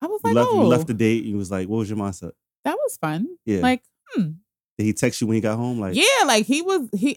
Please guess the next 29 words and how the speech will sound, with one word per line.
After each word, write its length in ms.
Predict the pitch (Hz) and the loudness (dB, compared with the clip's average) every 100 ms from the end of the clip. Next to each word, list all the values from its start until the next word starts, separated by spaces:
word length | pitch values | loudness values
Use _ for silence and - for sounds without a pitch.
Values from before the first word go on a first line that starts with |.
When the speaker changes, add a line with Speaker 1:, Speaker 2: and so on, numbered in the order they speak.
| 226 | 0
Speaker 1:
so 180 | 247 233 | 2 2
that 160 | 220 381 | 4 4
was 140 | 415 | 4
another 240 | 247 214 208 | 4 0 0
thing 140 | 196 | -2
that 140 | 165 | -2
caught 160 | - 175 | 0 0
my 120 | 160 | 2
eye. 160 | 151 151 | 2 4
Like, 220 | 151 143 | 2 0
Speaker 2:
Mm-hmm. 80 | 123 | 2
Speaker 1:
I, 240 | 208 247 | 4 4
this 180 | 185 277 | 4 2
is 160 | 415 311 | 2 0
where 160 | 233 | 0
I 80 | 185 - | 0 2
always 340 | 160 170 156 | 2 2 -4
struggled 320 | - 143 143 | -4 -6 -4
with 120 | 147 | -4
dating. 280 | 147 147 139 | -4 -4 -4
Like, 140 | 139 - | -6 -4
I 120 | 175 | 0
don't 180 | 240 247 | 0 0
know 180 | 208 202 | -2 -2
how 160 | 202 175 | -2 -2
to 120 | 160 | -4
do 160 | 160 | -4
the 100 | 156 | -4
pretending. 640 | 147 156 - 143 139 135 | -4 -4 -4 -6 -6 -10